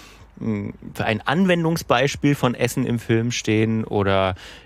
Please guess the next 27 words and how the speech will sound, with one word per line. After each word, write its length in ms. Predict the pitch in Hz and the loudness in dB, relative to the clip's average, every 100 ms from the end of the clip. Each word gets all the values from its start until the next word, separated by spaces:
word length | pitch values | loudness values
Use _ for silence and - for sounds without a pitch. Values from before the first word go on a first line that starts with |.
| - | -2
äh, 200 | 107 98 | 0 2
vielleicht 260 | 107 101 113 | 2 0 -2
auch 140 | 104 | 0
welche, 240 | 104 104 | 2 2
die 160 | 104 104 | -2 -2
das 180 | 98 92 | -2 -2
Thema 300 | - 107 98 | 0 2 2
nur 200 | 98 95 | 0 0
anschneiden, 680 | 135 170 - 139 139 147 135 | 0 0 0 2 2 0 0
aber 340 | 104 98 98 | 2 2 2
wo 80 | 104 | 0
das 120 | 95 - | -2 -2
trotzdem 300 | 107 - 104 | -4 -2 -2
eine 100 | 98 | -2
wichtige 260 | 95 113 101 | -4 -4 -2
Rolle 240 | 117 139 | 0 0
spielt. 400 | - 123 117 110 | -2 0 0 0
Welche 200 | 101 98 | -2 -2
Funktion 600 | - 101 - 135 147 185 | -4 -8 0 4 6 4
kann 160 | 190 175 | 2 0
Essen 300 | 156 - 143 | 0 -2 -2
in 160 | 139 | -4
Filmen, 400 | 131 135 135 131 - | -2 0 0 -4 -2
ähm, 380 | 113 113 113 117 - - - - - - - - | -2 -2 -6 -8 -18 -20 -20 -20 -20 -20 -20 -8
äh, 260 | 127 107 101 | -2 0 2
erfüllen? 600 | - - 123 117 117 117 - - | 0 4 4 4 2 -2 -10 -8
Ja, 140 | 92 | -8